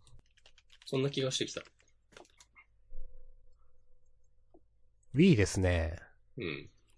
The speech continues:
Speaker 2: うーん。その、
Speaker 1: 今んとこね、
Speaker 2: まあ、どれ
Speaker 1: ちょっと六四版をやっただけだけど。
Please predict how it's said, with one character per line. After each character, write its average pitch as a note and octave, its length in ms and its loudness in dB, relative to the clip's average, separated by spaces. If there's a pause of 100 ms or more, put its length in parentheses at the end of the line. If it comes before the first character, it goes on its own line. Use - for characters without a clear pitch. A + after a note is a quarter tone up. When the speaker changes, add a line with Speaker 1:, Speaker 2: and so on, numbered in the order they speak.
(200)
Speaker 2:
う A2 40 -4
ー G#2 40 0
ん。 F#2+ 560 -6 (2750)
そ C3 180 -4
の、 A#2+ 280 -4 (440)
Speaker 1:
今 F3 160 2
ん F3+ 60 4
と D#3+ 80 6
こ - 20 2
ね、 F#3+ 60 2
Speaker 2:
ま G3 60 10
あ、 A3 40 12
ど B3 60 10
れ - 60 4
Speaker 1:
ち - 100 2
ょ G#3+ 40 4
っ - 100 -4
と A2+ 140 4
六 G#2 280 2
四 A#2+ 220 6
版 A2 220 4
を A2 120 4
や G#2 100 6
っ G2+ 40 2
た - 260 0
だ G2+ 100 0
け G#2 120 -2
だ F2+ 80 -4
け - 100 -8
ど。 D#2 280 -8